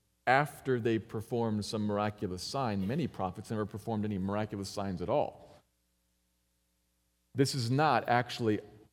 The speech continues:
honest inquisitiveness. It is doubt and unbelief. Jesus sees it for that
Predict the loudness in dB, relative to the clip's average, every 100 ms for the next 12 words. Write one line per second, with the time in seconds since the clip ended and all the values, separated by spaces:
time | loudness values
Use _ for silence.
0 | -2 0 0 -2 -4 -4 -4 -4 -2 -2
1 | -2 -6 -6 -6 -8 -8 -6 -4 -2 -2
2 | -4 -10 -2 2 2 0 -8 -10 -8 -4
3 | -4 -2 -4 -4 -6 -10 -20 -20 _ _
4 | _ _ _ _ _ _ _ _ _ _
5 | _ _ _ _ _ _ _ -6 -4 -4
6 | -2 2 2 0 -6 -6 -2 -2 -4